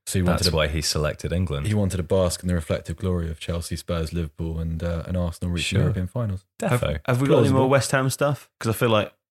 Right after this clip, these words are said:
Speaker 3: uh, we're not talking about them
Speaker 2: We're
Speaker 3: right now.
Speaker 2: meandering now.
Speaker 3: Yeah.
Speaker 2: I,
Speaker 1: I'm encouraged by them. I mean, more so than I have been in some time. I just, when we talk about Pellegrini, I think, I think the real symptom of progress is the director of football, because that was his appointment.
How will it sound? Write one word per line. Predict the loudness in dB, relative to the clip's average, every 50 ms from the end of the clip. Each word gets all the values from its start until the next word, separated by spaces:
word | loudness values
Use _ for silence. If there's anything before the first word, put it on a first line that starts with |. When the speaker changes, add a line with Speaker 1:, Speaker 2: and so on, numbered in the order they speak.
| _ _ _
Speaker 3:
uh, | 2 4 4 4 4 4
we're | 4 2
not | 0 0 -2
talking | -2 -2 0 0
about | 0 0
them | 0 2
Speaker 2:
We're | 4 4 6
Speaker 3:
right | 6
now. | 6 4
Speaker 2:
meandering | 4 4 2 2 2 2 0 0 0
now. | 0 0 0 -2 -2 0
Speaker 3:
Yeah. | 0 2 2 2 0 -2
Speaker 2:
I, | -4 -8 -8 -10 -14 -18 -20 _ _ _ -12 -8 0 2 2
Speaker 1:
I'm | 4 4
encouraged | 2 2 0 0 2 4 4 4 4 2 -2 -2 0
by | 0 0 2
them. | 2 2 0 0 0
I | 0 0
mean, | 2 2 2 0 2
more | 2 2 0 0
so | 0 0 0 0
than | 0
I | 0 0
have | 0 0 -2
been | 0 0 0
in | 0 0
some | -2 -2 -2 -2
time. | -2 -2 -2 -2 0 0 0
I | 0
just, | 0 -2 -2 -4 -4 -8 -12 _ _ _ _ _ _ _ _ _ _ _ _ _ _
when | 0 0 0
we | 2
talk | 0 0 0
about | 0 0 0
Pellegrini, | 0 0 0 0 0 0 2 2 2 0 0 -2 -4
I |
think, | -4 -2 -2 -2 -2 -4 -6 _ _ _ _ _ _ _ _ _ -6 -4
I | -2 0
think | 0 0 0
the | 0
real | 0 2 2 2 2
symptom | 0 -2 -2 0 0 0 -2 -4 -4 -6
of | -6 -4
progress | -4 -2 -2 0 0 -2 -2 -4 -6 -6 _
is | -2 -2 -2
the | -2 -2
director | -2 0 -2 -2 -4 -8 -16
of | _
football, | -12 -12 -10 -8 -10 -10 -8 _
because | -8 -4 -4 -4 -4 -4
that | -2 -2 -2 -2 -2
was | -4 -4
his | -4 -4 -4 -4
appointment. | -4 -4 _ -6 -6 -6 -8 -10 -14